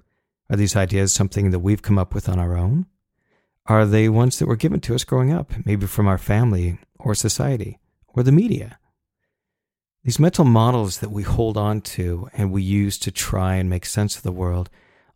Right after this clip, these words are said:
always need to be examined because they may not be serving us.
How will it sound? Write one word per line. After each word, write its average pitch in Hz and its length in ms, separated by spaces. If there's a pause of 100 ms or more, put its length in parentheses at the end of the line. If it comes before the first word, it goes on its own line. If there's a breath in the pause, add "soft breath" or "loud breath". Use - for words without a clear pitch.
(160)
always 127 360
need 110 140
to 92 60
be 98 120
examined 87 680 (300)
because 107 540
they 113 140
may 120 180
not 127 180
be 113 100
serving 160 460
us. - 300